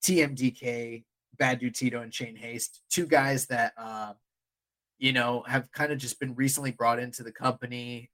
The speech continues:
via team, T M D K and have really, uh, done well for themselves teaming with Jonah and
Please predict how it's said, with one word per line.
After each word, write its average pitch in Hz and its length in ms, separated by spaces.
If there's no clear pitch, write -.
via 123 340
team, 120 400
T 147 160
M 135 80
D 113 160
K 113 200
and 113 120
have 123 180
really, 127 520
uh, 110 360
done 131 260
well 123 220
for - 180
themselves 117 920
teaming 139 320
with 120 180
Jonah 113 640
and 117 460